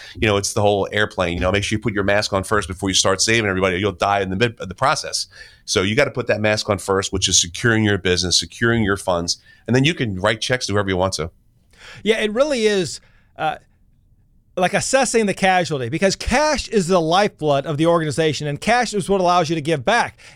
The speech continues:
Speaker 2: And if you're bleeding out and you're running out of cash, you're, you're not gonna be able to support the organizations that you wanna support. And so in some ways,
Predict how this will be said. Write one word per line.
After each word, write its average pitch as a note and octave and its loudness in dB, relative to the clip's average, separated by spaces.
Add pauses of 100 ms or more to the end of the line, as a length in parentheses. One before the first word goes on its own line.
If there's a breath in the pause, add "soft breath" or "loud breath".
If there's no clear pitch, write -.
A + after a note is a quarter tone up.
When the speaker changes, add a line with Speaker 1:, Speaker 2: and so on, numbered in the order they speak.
Speaker 2:
And F#3+ 2
if F3 -2
you're C#4 -4
bleeding A3+ 2
out G3+ 2
and F#3+ 0
you're A#3+ 0
running B3 4
out A3 2
of F#3 0
cash, A3 0 (120)
you're, G3 2
you're G#3 2
not B3 2
gonna A3+ 0
be F#3+ 2
able G3+ 2
to F#3+ 0
support G#3+ 2
the F3+ 0
organizations E3+ 0
that D3+ -6
you F3 0
wanna E3 0
support. F#3+ 0 (220 loud breath)
And G3 0
so A#3 2
in G3+ 2
some C4+ 2
ways, A#3+ 4